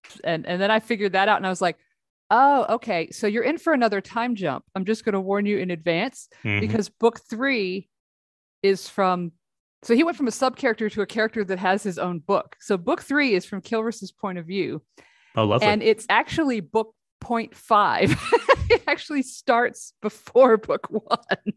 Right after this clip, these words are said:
Speaker 1: <laughs> So I'm just gonna warn you in advance, I'm playing with time again. Um, so yeah, it, book one, book two, book point five, book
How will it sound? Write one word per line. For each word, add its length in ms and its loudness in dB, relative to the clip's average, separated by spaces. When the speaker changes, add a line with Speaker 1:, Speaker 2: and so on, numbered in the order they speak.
Speaker 1:
<laughs> 500 2
So 460 2
I'm 180 2
just 220 2
gonna 180 2
warn 260 0
you 120 -4
in 80 -4
advance, 420 -4
I'm 160 -4
playing 440 -4
with 120 -6
time 400 -4
again. 400 -8
Um, 420 2
so 160 -2
yeah, 260 2
it, 280 -6
book 180 -2
one, 220 2
book 180 0
two, 220 -4
book 240 -4
point 220 -6
five, 380 2
book 220 -8